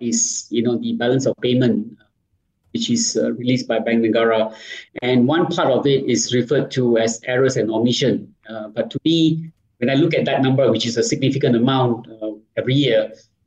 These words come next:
uh, I feel that errors and omission actually reflects, uh, leakages, whether these are illicit outflows or even monies that is being repatriated outside.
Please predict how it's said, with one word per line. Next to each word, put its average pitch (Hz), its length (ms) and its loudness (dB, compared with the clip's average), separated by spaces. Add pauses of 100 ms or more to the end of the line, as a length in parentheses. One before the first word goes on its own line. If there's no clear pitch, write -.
(140)
uh, 107 180 -20
I 143 120 0
feel 185 340 4
that 120 400 -2
errors 156 280 2
and 117 140 0
omission 127 480 2
actually 131 360 0
reflects, 120 800 -4
uh, 120 60 -14
leakages, 120 800 -2 (1000)
whether 127 240 0
these 123 260 -2
are 113 100 0
illicit 135 460 0
outflows 143 760 0
or 113 320 -8
even 123 480 -2 (200)
monies 127 280 -4
that 110 140 -6
is 107 100 -20
being 110 140 -10
repatriated - 640 -4
outside. 135 600 -2